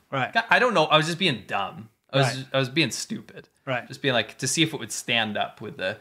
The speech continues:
Speaker 2: you know, 'cause those leaves are really
Speaker 1: Yeah,
Speaker 2: thick.
Speaker 1: yeah, yeah.
Speaker 2: And this guy keeps staring at me and, like, we're hovering around, right? And he goes,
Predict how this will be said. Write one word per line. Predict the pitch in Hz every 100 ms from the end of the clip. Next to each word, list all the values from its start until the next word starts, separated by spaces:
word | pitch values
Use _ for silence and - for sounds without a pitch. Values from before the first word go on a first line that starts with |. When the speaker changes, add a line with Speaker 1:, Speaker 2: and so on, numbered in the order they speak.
| - _
Speaker 2:
you | -
know, | 190
'cause | 170 147
those | 143 131
leaves | 131 135
are | 127
really | 117 107
Speaker 1:
Yeah, | 170 165
Speaker 2:
thick. | 147
Speaker 1:
yeah, | 127 - - 131
yeah. | 110 - -
Speaker 2:
And | 180
this | 170
guy | - 233 269
keeps | 269 208 151
staring | - - - 233 269 262 202 143
at | 151 151 147
me | 135
and, |
like, | 131 131
we're | 147
hovering | 123 196 202 202 165
around, | 123 120 123 - -
right? | 110 123 - _ _ _ _ _ _ _ _ _ _ -
And | 160
he | 147
goes, | 156 147 139 131 -